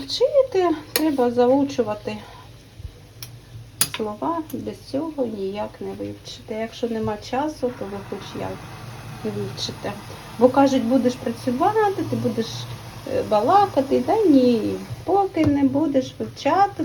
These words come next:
поки не будеш зазубрювати слова, нічого ніхто не вивчить. Я думаю, що це все можна буде доставати.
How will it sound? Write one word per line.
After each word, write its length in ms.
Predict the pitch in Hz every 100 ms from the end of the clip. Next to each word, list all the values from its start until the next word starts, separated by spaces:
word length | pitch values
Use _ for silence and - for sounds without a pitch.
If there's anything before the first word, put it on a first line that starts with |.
| -
поки 280 | 262 262 247
не 140 | 233
будеш 260 | 226 220 208
зазубрювати 840 | 196 190 269 311 285 262 233 226 -
слова, 380 | 214 214 233 311 302
нічого 760 | 247 208 - 247 285 320 285
ніхто 420 | 254 208 - 226 233
не 160 | 226 214
вивчить. 400 | 190 170 - - - 196 - - - -
Я 60 | 208
думаю, 340 | 226 226 220
що 200 | - - - -
це 140 | 220 247 - - - -
все 300 | - 269 392 453 - -
можна 280 | 247 247 226
буде 340 | 233 226 208 202
доставати. 960 | 254 269 - 233 226 269 349 - 302